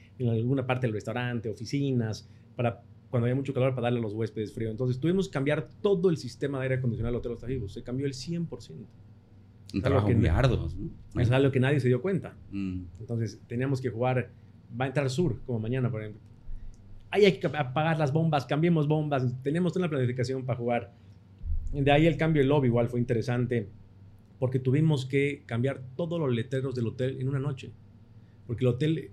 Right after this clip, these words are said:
Speaker 1: durante esos tres meses, el hotel iba a entrar por el centro de convenciones. Había que girar todas las flechas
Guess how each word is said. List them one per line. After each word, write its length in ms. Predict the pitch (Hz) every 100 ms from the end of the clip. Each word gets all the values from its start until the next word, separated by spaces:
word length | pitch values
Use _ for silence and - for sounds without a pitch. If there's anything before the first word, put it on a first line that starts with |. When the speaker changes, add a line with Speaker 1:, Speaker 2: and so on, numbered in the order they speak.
| -
Speaker 1:
durante 280 | 139 127 127
esos 100 | 147
tres 160 | 151 151
meses, 420 | 156 156 156 - 131
el 80 |
hotel 200 | 120 139
iba 100 | 139
a 20 | 131
entrar 240 | 127 131
por 80 | 127
el 60 |
centro 200 | 131 127
de 60 | 120
convenciones. 600 | 110 104 101 131 107 107
Había 160 | 120 143
que 100 | 127
girar 300 | 131 139 -
todas 120 | 151
las 220 | 139 -
flechas 500 | 139 139 156 131 -